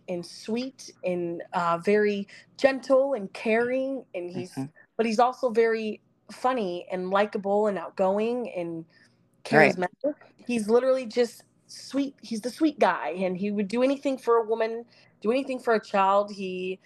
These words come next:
Speaker 1: is very feministic too. He believes in women's rights and, like, uh, just
Speaker 2: Yeah, you, every reason why he was your best friend. So
Speaker 1: Right.
Speaker 2: when you were mentioning to me in our pre-interview,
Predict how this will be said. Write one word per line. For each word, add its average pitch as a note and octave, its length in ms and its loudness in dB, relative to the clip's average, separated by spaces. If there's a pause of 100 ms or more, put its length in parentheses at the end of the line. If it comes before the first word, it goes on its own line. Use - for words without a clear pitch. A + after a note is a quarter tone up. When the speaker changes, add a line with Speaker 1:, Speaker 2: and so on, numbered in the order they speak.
(280)
Speaker 1:
is F3 160 -4
very F3+ 480 -2 (100)
feministic F3+ 720 0
too. G#3+ 300 2
He G3 360 -4
believes F#3 340 -2
in F3 240 -4
women's E3+ 360 -4
rights A3+ 460 0
and, E3+ 300 -8 (100)
like, F#3 340 -4 (320)
uh, B3 60 -4
just B3 420 -8 (580)
Speaker 2:
Yeah, A#3+ 220 6
you, F3 300 4 (260)
every A3+ 440 6
reason G#3+ 380 -4
why F#3+ 200 0
he G#3 120 -6
was G3 220 -10
your G3+ 100 -6
best G3+ 300 -8
friend. G#3+ 340 -6 (360)
So - 240 2
Speaker 1:
Right. G#3+ 180 4
Speaker 2:
when E3+ 300 -4
you F3 280 -4
were D#3+ 200 -2
mentioning F3 680 -2
to - 120 -20
me D#3+ 120 -6
in D3+ 120 -4
our C#3 120 -2
pre-interview, D#3 840 -2